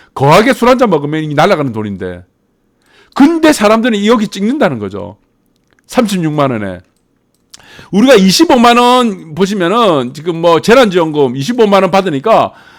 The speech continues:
몰표 거의 나왔잖아요. 몰표. 근데 아파트 가격은 어떻습니까? 이, 이억 오천 이상 올랐습니다. 아파트 가격은. 이십오만 원 받고. 서민들이 다 나가 떨어지는 거예요. 근데도 여기 표가 몰리는 겁니다.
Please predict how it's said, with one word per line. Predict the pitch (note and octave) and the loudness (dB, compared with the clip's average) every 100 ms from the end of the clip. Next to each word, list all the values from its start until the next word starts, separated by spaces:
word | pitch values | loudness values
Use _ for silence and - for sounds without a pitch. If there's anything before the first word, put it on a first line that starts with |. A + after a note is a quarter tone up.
| _ | _
몰표 | G3 D#4+ E4+ F#4 | 2 2 4 4
거의 | B3+ A3 | 4 4
나왔잖아요. | E3 D3+ G#3 G#3 C#3 F#2+ F2+ F#2 _ _ | 4 2 0 -2 -2 -6 -10 -16 _ _
몰표. | C3 B2+ D3+ A#2 F2+ F2+ _ _ _ _ _ _ _ _ _ _ | -4 -4 0 0 -2 -8 _ _ _ _ _ _ _ _ _ _
근데 | - D4 D4 | -2 0 4
아파트 | C#4 G#3 C#4 D4 B3+ | 2 2 0 -2 2
가격은 | A3+ G#3 G#3+ | 0 2 2
어떻습니까? | E3+ C#3+ F#3 G3 E3 D#3 | 0 -2 -6 -8 -6 -4
이, | C3+ D3+ G3 A3 | -2 -2 -2 -2
이억 | C#3+ G3 D4 | 0 2 4
오천 | A3 A3 A#3 | 2 2 -2
이상 | D3 F3 | -2 -4
올랐습니다. | G#3+ - A#2 G2+ F#2 | -4 -6 -10 -14 -14
아파트 | - C3 A2 | -14 -12 -10
가격은. | G2 F#2 F#2 F2+ E2+ _ _ - | -10 -10 -12 -12 -16 _ _ -6
이십오만 | C#3 F#3+ F#3+ D#3+ C#3 | -4 -2 0 2 0
원 | C3 | 0
받고. | A#2+ - F#2+ F2 _ _ _ _ _ _ - | -4 -8 -12 -12 _ _ _ _ _ _ -14
서민들이 | - A3 C4+ D4 D#4 | 0 2 2 0 -2
다 | G3 F#3+ | -2 -4
나가 | E3+ A2+ | -4 -4
떨어지는 | - E4+ C4+ F3 F3+ | -4 -2 -2 -4 -8
거예요. | C#3 G2 F2 - _ _ _ - | -8 -8 -12 -18 _ _ _ -2
근데도 | - E4 D#4+ A3+ | 0 2 2 2
여기 | G#3+ G3+ | 2 0
표가 | G3 - C4+ | -6 -4 -2
몰리는 | F#3+ B2 G#3+ F#3 | 0 0 -2 -6
겁니다. | G#2 G2+ F#2+ F#2 | -8 -12 -14 -18